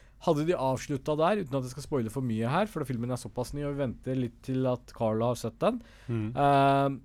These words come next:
Speaker 1: så synes jeg den filmen var, hva skal jeg si, bra nok til å være en syv komma fem for meg. Men grunnen til at de kjørte den siste C G I-bæsjescenen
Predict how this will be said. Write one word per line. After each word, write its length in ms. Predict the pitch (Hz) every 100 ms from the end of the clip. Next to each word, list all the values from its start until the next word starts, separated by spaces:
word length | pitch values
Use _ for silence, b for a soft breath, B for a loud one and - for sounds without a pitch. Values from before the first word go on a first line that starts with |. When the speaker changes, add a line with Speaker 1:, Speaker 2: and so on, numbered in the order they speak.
| -
Speaker 1:
så 160 | - 156
synes 220 | 160 127
jeg 100 | 156
den 140 | 147
filmen 320 | 143 120 131 131
var, 260 | 117 127 131 - - - - - - - B 104 B B -
hva 80 | 107
skal 140 | -
jeg 40 | 120
si, 200 | 151 165 b b b - -
bra 380 | 110 107 127 107
nok 340 | 123 135 - -
til 140 | 127
å 60 | 120
være 100 | 117
en 40 | 117
syv 180 | 113
komma 200 | - 117 113
fem 160 | 92
for 120 | -
meg. 200 | 107 95 b b b -
Men 120 | 123
grunnen 300 | 127 139 131
til 140 | 120 151
at 120 | 135
de 120 | 143
kjørte 300 | 135 160 113 123
den 60 | 135
siste 460 | 135 - 131 - 127
C 180 | - 123
G 140 | 117
I-bæsjescenen 1120 | 113 110 104 92 - - - 101 113 131 196